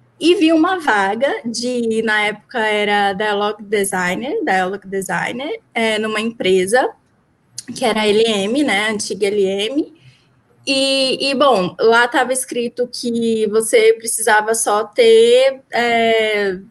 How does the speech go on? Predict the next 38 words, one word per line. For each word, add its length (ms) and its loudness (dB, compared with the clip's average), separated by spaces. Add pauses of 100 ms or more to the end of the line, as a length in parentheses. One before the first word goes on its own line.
(160)
ter 160 4
alguma 300 0
familiaridade 960 -2
com 160 -6
texto, 580 0
né, 220 -2
gostar 360 -4
de 100 -10
escrever. 680 -2
Eu 160 2
achava 440 -2
que 100 -8
eu 60 -4
tinha 240 -6
porque 180 -12
eu 40 2
era 100 0
<laughs> 20 -2
redatora. 720 2 (580)
E 140 0
aí 140 4
falei, 260 2
"Bom, 240 0
vou 140 0
me 100 -4
candidatar." 640 -2
E 60 -2
aí 100 -4
me 120 -4
candidatei, 920 0 (520)
fiz 360 0
a 240 4
seleção 840 0
com 260 -6
o 40 -4
James 440 -4
na 180 -4
época, 560 -8